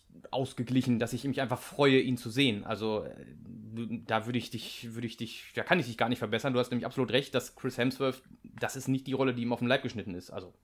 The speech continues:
kein Fall. Trotzdem, für mich zum Beispiel, oder für Leute, die ihn wirklich, also, so wie ich wahrscheinlich schon fast vergöttern, weil er einfach so lustig ist, ich fand's gut.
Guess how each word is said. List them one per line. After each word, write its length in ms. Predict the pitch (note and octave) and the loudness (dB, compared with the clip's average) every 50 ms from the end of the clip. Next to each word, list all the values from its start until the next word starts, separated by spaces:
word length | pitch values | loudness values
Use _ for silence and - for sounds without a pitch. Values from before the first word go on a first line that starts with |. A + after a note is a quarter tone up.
| _ _ _ _ | _ _ _ _
kein 180 | - G#2+ G2+ F#2+ | -6 -6 -6 -4
Fall. 220 | - B2 A2 F#2 - - - - - - - - - - _ _ _ _ _ - - _ _ _ _ _ _ _ _ | -2 -2 -2 -2 -4 -10 -20 -20 -20 -20 -20 -20 -20 -20 _ _ _ _ _ -20 -20 _ _ _ _ _ _ _ _
Trotzdem, 480 | - C#3 D3+ - - E3+ E3+ F3+ G3+ G3 | 2 4 4 4 4 2 2 2 0 -4
für 140 | - - C3+ | -2 2 2
mich 160 | D#3+ F#3+ - | 2 2 2
zum 120 | - F3+ | 2 2
Beispiel, 240 | E3 D#3+ D#3+ - C#3+ | 2 2 2 2 0
oder 100 | B2 A#2 | 0 0
für 100 | - C3 | 2 4
Leute, 220 | C3 C3 B2+ B2+ | 4 4 4 4
die 140 | B2 B2 A#2+ | 2 0 2
ihn 140 | B2 B2 A#2+ | 2 2 2
wirklich, 420 | A#2+ B2 - A#2+ - - - - - - - | 2 0 -4 -6 -8 -10 -16 -18 -20 -12 -8
also, 260 | - A2+ A2 A#2 - - - - - - - - - - A2 | -6 -4 -4 -4 -6 -8 -12 -20 -20 -20 -20 -20 -18 -16 -8
so 180 | G#2+ A2 C3 B2+ | -2 0 2 4
wie 60 | C3+ D#3 | 4 4
ich 160 | F3 - - | 4 4 2
wahrscheinlich 320 | D#3 - D3 C#3 C3+ A#2 | 2 2 2 2 0 2
schon 120 | - C3+ B2 | 2 0 0
fast 180 | - - - | -2 -2 -4
vergöttern, 500 | - B2+ A2+ C3+ D#3+ - D#3+ C#3 D#3+ D#3+ | -2 0 2 2 4 6 4 4 4 2
weil 120 | C3+ B2 B2+ | 2 4 4
er 80 | A2+ | 2
einfach 180 | B2 B2+ C3+ C3 | 2 0 0 0
so 80 | - | 0
lustig 400 | B2 A#2 D3+ F#3+ - - B2+ A2+ | 0 0 0 0 0 -2 -4 -2
ist, 320 | - D3+ D#3+ - - - _ - _ _ - - _ _ _ - - - _ | -2 -4 -6 -6 -10 -16 _ -20 _ _ -20 -20 _ _ _ -20 -20 -12 _
ich 100 | - F#3+ | -4 2
fand's 220 | - A3+ F#3 - - | 4 4 4 4 2
gut. 240 | A#2+ G2 - - | -2 -2 -2 -6